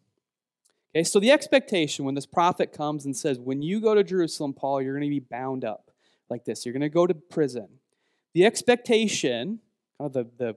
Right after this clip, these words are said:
common sense way that it seems like most people are interpreting this, is that it's a warning not to go, right? Admit it.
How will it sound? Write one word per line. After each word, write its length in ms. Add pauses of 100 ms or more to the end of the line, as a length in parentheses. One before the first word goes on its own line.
common 360
sense 300
way 200
that 240 (420)
it 200
seems 180
like 160
most 320
people 200
are 60
interpreting 460
this, 220
is 100
that 160
it's 140
a 40
warning 520 (260)
not 380
to 80
go, 260 (240)
right? 260 (140)
Admit 260
it. 240